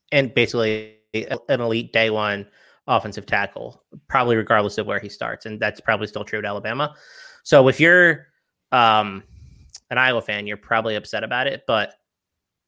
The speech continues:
how surprised are you really? Just, just saying. <laughs>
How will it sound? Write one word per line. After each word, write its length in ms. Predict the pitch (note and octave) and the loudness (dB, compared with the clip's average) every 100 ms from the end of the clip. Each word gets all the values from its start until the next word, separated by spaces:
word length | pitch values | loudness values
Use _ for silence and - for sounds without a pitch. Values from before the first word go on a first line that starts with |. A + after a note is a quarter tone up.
| _ _ _ | _ _ _
how 240 | - - B2+ | -10 -4 -4
surprised 600 | - C#3+ C3 A#2 A2 - | -4 -6 -2 -2 -4 -8
are 120 | B1 | -10
you 200 | - - | -10 -16
really? 460 | - - - - _ _ _ _ _ _ _ _ _ - | -14 -14 -14 -18 _ _ _ _ _ _ _ _ _ -16
Just, 200 | A2 - - _ | -16 -16 -20 _
just 200 | A2 - | -16 -12
saying. 300 | - A2 - | -12 -8 -10
<laughs> 40 | - | -12